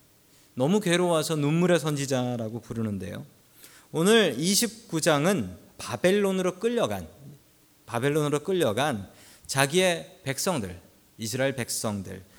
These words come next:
포로들에게 보내는 편지의 내용입니다. 예, 예레미야는 어떤 위로의 말씀을 자신의 동포들, 포로로 잡혀간 이들에게 전하게 될까요?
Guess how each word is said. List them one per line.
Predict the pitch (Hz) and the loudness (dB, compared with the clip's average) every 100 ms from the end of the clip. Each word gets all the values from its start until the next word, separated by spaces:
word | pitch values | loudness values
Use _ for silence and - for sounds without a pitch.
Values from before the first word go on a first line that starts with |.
| - - | -20 -4
포로들에게 | 190 196 185 170 147 160 | 2 4 4 2 2 0
보내는 | 127 123 123 151 | 0 0 0 -4
편지의 | - 175 170 185 180 | -4 -4 -2 -2 -2
내용입니다. | 127 127 104 92 82 71 _ _ - - - - - | -2 -2 -4 -8 -12 -18 _ _ -20 -20 -20 -16 -2
예, | 120 123 | 2 4
예레미야는 | 120 156 190 180 156 170 101 | 4 4 4 4 2 0 -2
어떤 | 85 135 208 208 | -4 0 2 2
위로의 | 147 160 175 165 | 2 0 0 0
말씀을 | 156 127 123 - 107 104 123 131 - | -2 -4 -4 -6 -8 -6 -6 -10 -14
자신의 | - 117 - 113 | -10 -8 -6 -6
동포들, | 127 139 139 143 113 117 147 - - | -4 -6 -2 -2 0 -4 -6 -12 -20
포로로 | - 185 160 156 | -6 -2 0 -2
잡혀간 | 135 113 - 123 127 | -2 -6 -6 -4 -4
이들에게 | 110 104 95 117 165 185 - - | -4 -6 -4 -4 -4 -8 -18 -12
전하게 | 117 104 98 127 | -8 -6 -6 -6
될까요? | 110 - 87 | -8 -10 -16